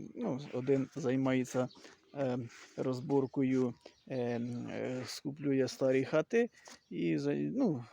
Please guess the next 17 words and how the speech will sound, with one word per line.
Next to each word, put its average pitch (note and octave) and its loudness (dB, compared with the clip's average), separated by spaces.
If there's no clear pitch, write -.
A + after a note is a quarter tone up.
коротше, D#3 2
розбирає F#3+ 4
і - 2
продає D#3 4
матеріал. C3+ 0
То C#3+ 0
це C#3+ 2
так, B2+ 2
на C#3+ 2
дев'ять D#3 6
досток, F3+ 0
е, C3+ -2
шальовки, C#3+ 2
це, C3 0
е, C3 -4
під D3 -6
шифер, D3 0